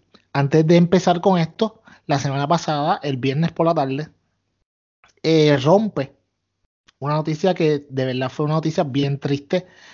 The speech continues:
eh, para lo, las personas que estábamos bien pompeados para este pay-per-view, y fue que, eh, el señor Jon Moxley, pues, recurre a Twitter. By the way, él casi nunca usa Twitter para escribir, so, cuando a mí me llegó su tweet, yo me, yo fui como que, "What?".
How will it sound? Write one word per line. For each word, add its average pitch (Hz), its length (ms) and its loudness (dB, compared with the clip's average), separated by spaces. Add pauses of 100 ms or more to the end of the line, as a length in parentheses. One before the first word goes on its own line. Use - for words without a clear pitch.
(240)
eh, 135 180 2
para 139 460 2
lo, 135 400 0
las 147 160 0
personas 151 380 -4
que 156 100 -4
estábamos 156 400 -4
bien 143 180 -2
pompeados 170 420 -2
para 156 140 0
este 147 180 -8
pay-per-view, 175 680 0
y 139 100 -4
fue 127 200 -6
que, 131 540 0
eh, 117 300 -6 (220)
el 123 180 -4
señor 123 420 -4
Jon 160 200 4
Moxley, 170 500 -2 (320)
pues, 127 520 0
recurre 120 440 -2
a 170 60 4
Twitter. 160 420 2
By 131 160 -2
the 127 60 -2
way, 143 320 2
él 135 120 -4
casi 156 280 -2
nunca 165 340 0
usa 170 300 -2
Twitter 151 260 -2
para 147 160 -4
escribir, 139 420 -6
so, 113 220 -6 (260)
cuando 127 260 0
a - 20 0
mí 127 80 0
me 151 100 4
llegó 180 200 6
su 185 160 2
tweet, 196 260 0
yo 135 240 -2 (120)
me, 131 200 -6
yo 139 160 -2
fui 143 160 -2
como 131 180 -6
que, 113 100 -8
"What?". 107 260 -10